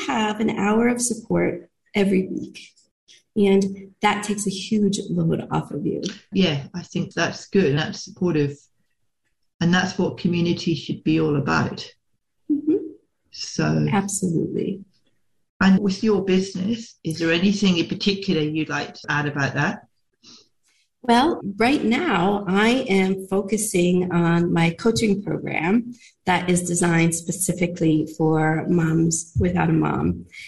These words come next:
Speaker 1: And so I am helping those moms like me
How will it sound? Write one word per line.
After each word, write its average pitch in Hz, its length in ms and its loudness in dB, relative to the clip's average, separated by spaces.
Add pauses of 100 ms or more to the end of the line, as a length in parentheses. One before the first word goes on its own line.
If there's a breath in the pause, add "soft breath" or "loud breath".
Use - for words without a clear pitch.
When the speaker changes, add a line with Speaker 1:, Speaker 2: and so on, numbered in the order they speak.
(220 loud breath)
Speaker 1:
And 180 240 4
so 175 560 2
I 180 420 0
am 170 540 2 (800 loud breath)
helping 240 440 2 (300 loud breath)
those 208 460 2
moms 185 560 0
like 190 280 0
me 208 500 0